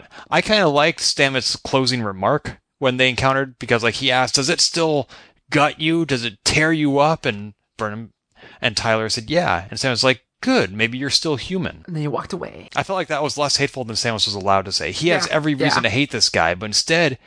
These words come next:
Speaker 1: he gave him hope, saying, "Your emotions are evidence that you're getting better," is basically what he said.
Speaker 2: Yeah.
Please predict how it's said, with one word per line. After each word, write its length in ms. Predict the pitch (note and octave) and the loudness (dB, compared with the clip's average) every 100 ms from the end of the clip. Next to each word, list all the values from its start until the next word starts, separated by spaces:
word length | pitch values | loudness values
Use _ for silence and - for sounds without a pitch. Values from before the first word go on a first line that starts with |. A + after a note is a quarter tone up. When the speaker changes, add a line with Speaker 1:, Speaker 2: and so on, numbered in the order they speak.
| - | -10
Speaker 1:
he 120 | - | -4
gave 180 | C#3 C#3+ | 0 0
him 120 | D3 | 0
hope, 320 | C#3 F3 F3 - | -2 2 2 4
saying, 360 | C#3 B2+ A#2+ - - _ | 4 4 2 -4 -20 _
"Your 260 | B2+ E3 E3 | -4 0 0
emotions 600 | C#3+ D3+ F3+ - D3+ C3 | 0 2 2 -2 -2 0
are 120 | B2 | 0
evidence 440 | - B2+ C3 C3 A#2 | 0 -2 -2 -4 -2
that 120 | A#2 | -2
you're 160 | A#2+ A#2 | -4 -8
getting 440 | G2+ A2 A2 G2 - | 0 0 0 -6 -2
better," 360 | G2+ - - - | 0 0 -6 -14
is 80 | G2 | -8
basically 380 | G2 F#2 F2+ | -2 -2 -2
what 160 | E2+ D2+ | -6 -8
he 60 | D#2+ | -4
said. 360 | - A1+ - _ _ _ | -4 -6 -10 _ _ _
Speaker 2:
Yeah. 280 | - F3 D3 | -4 -2 -2